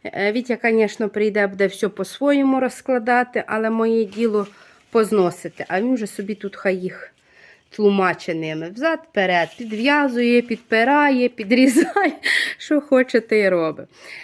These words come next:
Так, київський, от припаркувала його сюди.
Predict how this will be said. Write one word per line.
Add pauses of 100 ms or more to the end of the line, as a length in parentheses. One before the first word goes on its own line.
(160)
Так,
київський,
от
припаркувала
його
сюди.